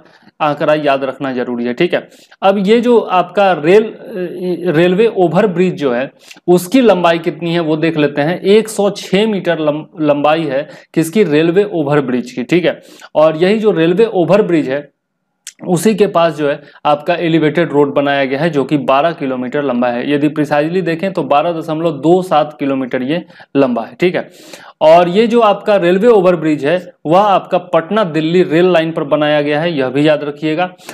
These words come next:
और इसकी जो ऊंचाई है, एलिवेटेड रोड जो है इसकी ऊंचाई जो है वो पच्चीस मीटर है, यह भी याद रखिएगा। बिहार का सबसे लंबा एलिवेटेड पथ भी जो है वह बनाया जाने वाला है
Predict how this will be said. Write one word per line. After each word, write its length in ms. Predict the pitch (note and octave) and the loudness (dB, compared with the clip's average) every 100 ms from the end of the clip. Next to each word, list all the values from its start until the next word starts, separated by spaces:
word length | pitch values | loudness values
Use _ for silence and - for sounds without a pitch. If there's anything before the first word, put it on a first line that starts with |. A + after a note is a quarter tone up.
| - - | -12 -2
और 200 | D3 F3 | 0 0
इसकी 300 | E3+ - G#3 | -4 -6 -2
जो 120 | G3+ G3+ | -2 -2
ऊंचाई 360 | F3 E3 F#3+ | -4 0 2
है, 180 | F#3 C#3 | 0 -2
एलिवेटेड 460 | C3+ C#3+ D#3 E3 E3 | -4 -2 -2 -2 -2
रोड 240 | D3+ F#3 | 0 0
जो 120 | E3 D3+ | 0 -2
है 200 | D#3+ E3+ | 0 -2
इसकी 240 | D#3+ E3+ | -4 -4
ऊंचाई 460 | E3 D3+ D3+ E3 F#3+ | -2 -2 0 0 0
जो 140 | F#3 | 0
है 120 | F#3 | 0
वो 160 | F#3+ D#3+ | 0 -2
पच्चीस 440 | C#3+ C3+ D3 C#3 C3+ | -4 -4 -4 -4 -4
मीटर 300 | B2 A#2+ A#2 | -6 -6 -8
है, 80 | - - | -10 -2
यह 120 | C3+ | -2
भी 160 | C3 D3+ | 0 0
याद 120 | D3 | 0
रखिएगा। 460 | C#3+ - D3 D3+ E3 - - - _ | -2 -6 -4 -4 -6 -10 -18 -18 _
बिहार 360 | D3 D3+ F#3 A#3 | 0 2 2 0
का 180 | A#3+ A3 | 0 -4
सबसे 560 | - F#3 E3+ - B3 | -2 -2 -2 0 0
लंबा 460 | A#3 D#3 D#3 F#3 A3 | 2 2 2 0 -2
एलिवेटेड 640 | G3+ F3+ E3+ D#3+ F3+ F3 - | 0 0 0 0 0 -2 0
पथ 200 | E3+ F3 | 0 0
भी 120 | D#3+ | -4
जो 140 | D3 C3+ | -2 -2
है 160 | D3+ E3+ - - | -2 -6 -20 -8
वह 180 | C#3+ E3 | 0 2
बनाया 420 | E3+ D3 C#3+ D#3+ F3 | 2 0 0 0 2
जाने 260 | E3 E3 | 0 2
वाला 260 | E3 E3 F3+ | 2 4 4
है 220 | E3+ E3+ | 2 -4